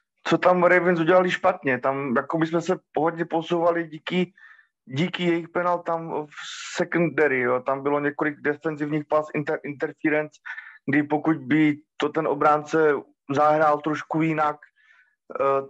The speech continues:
tak my bychom šli t-, třeba tři a ven, jo, a nedostali, mm, nedo-, nedostali bychom se do takového,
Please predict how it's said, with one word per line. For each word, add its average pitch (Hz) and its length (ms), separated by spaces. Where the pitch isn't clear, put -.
tak 143 220
my 156 60
bychom 156 240
šli 151 160
t-, 147 280
třeba 151 280
tři 160 240
a 151 80
ven, 139 340
jo, 117 220
a 117 220
nedostali, 139 600
mm, 123 380
nedo-, 143 420
nedostali 147 400
bychom 143 280
se 151 140
do 143 100
takového, 139 600